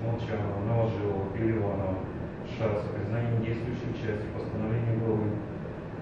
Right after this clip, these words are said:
администрации Краснодарского края от тридцать первого марта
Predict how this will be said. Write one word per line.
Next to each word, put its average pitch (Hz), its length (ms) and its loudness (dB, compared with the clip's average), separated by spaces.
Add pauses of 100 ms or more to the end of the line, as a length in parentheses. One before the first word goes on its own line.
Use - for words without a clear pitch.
администрации 110 720 2
Краснодарского 113 720 0
края 98 320 2 (1300)
от 104 160 0
тридцать 110 320 0
первого 113 320 4
марта 110 240 2